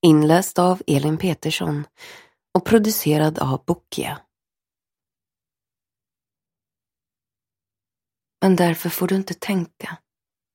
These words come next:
att min kropp ingenting är. Den är ett hem för en själ, så som din egen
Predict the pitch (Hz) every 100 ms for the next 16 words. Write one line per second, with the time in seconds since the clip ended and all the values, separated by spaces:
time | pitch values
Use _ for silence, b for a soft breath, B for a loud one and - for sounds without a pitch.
0 | _ - 180 202 214 214 - 165 - _
1 | 196 165 165 175 185 190 185 - _ _
2 | _ _ _ _ _ _ _ _ _ _
3 | _ _ - 185 196 - 202 196 180 185
4 | 180 175 - 185 180 180 _ _ _ _
5 | _ _ _ _ _ _ - 175 170 -
6 | 175 180 196 - 170 147 180 175 165